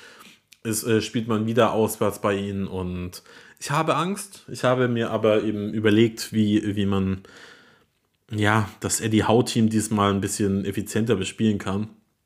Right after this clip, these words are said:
Selbst wenn man nicht gewinnt, halt zumindest einen Punkt mit, äh, äh, mitnehmen. Ähm,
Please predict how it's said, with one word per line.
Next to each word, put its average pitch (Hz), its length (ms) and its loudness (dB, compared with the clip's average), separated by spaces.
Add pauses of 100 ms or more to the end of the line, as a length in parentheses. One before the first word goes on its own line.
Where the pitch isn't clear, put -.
(600)
Selbst 107 260 0
wenn 110 100 4
man 110 140 6
nicht 101 180 -2
gewinnt, 110 400 0
halt 95 140 -6
zumindest 107 400 0
einen 92 100 -8
Punkt - 280 -2
mit, 92 180 -8
äh, 98 420 -2
äh, - 20 -2
mitnehmen. 98 520 -2 (920)
Ähm, 98 840 0